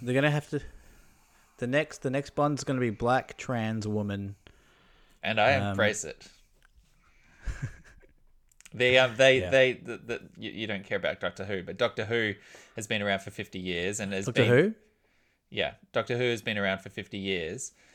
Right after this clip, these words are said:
Speaker 2: and
Speaker 1: Didn't get the
Speaker 2: they,
Speaker 1: joke.
Speaker 2: it, well, it's a very, very old joke. Joke's generous. Um, the, uh, they've been fourteen white men, thirteen white men in a row, and then they cast a woman as the Doctor this time, which is,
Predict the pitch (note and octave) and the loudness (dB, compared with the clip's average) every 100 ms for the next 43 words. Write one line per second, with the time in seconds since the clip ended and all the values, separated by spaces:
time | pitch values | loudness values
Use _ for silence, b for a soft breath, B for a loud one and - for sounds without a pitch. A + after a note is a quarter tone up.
0 | b b - G#2 G2+ F#2+ F#2 G2 A#2 G#2+ | b b 0 2 4 0 -6 -8 -6 -4
1 | G#2 G#2 G2 G2 - _ _ _ - F#2 | 2 2 2 0 -10 _ _ _ -16 -14
2 | C#2+ F2 D#2+ - - - - F#2 E2+ - | -10 -8 -8 -12 -16 -18 -16 -12 -12 -12
3 | - - - F#2+ E2 D#2+ F2 - C#2 - | -16 -20 -18 -16 -12 -12 -12 -12 -12 -12
4 | - _ - E2 - - F2 F2 F#2 - | -20 _ -10 -10 -10 -14 -14 -14 -14 -16
5 | - - G2 G2 G2 G2 A2+ A2 A2 - | -16 -4 -2 -2 -6 -4 0 0 0 0
6 | G#2 G2+ G2 G2 - b b b b _ | 2 4 4 2 0 b b b b _
7 | G#2+ G#2 A2+ G#2 - _ _ _ _ _ | -4 0 -2 -2 -10 _ _ _ _ _
8 | _ - C3 B2 B2+ - A#2 A2 G#2 F#2+ | _ -4 0 2 2 2 -2 0 -4 -6
9 | F#2 F#2+ G2+ - F2+ E2 F2+ - B2+ A#2+ | -2 0 0 -4 -8 -8 -10 2 2 2
10 | B2 G#2+ G2+ G2 G2 G2 F#2 F2 E2+ F2 | -2 -2 0 0 0 -4 -4 -6 -8 -4
11 | F2 D2 - _ b b b b b - | -4 -4 -8 _ b b b b b -6
12 | F#2+ G2 F#2+ F#2 F2+ F2 F#2+ F2+ G#2 A2+ | -6 -4 -4 -2 -4 -2 -4 -4 -6 -4
13 | D3+ F#2 D#2+ F2+ F#2+ F2+ E2 E2+ D#2+ - | -2 -4 -6 -10 -6 -6 -6 -12 -14 -14
14 | - C2+ - - F2+ - F2+ - | -14 -14 -16 -14 -12 -10 -10 -10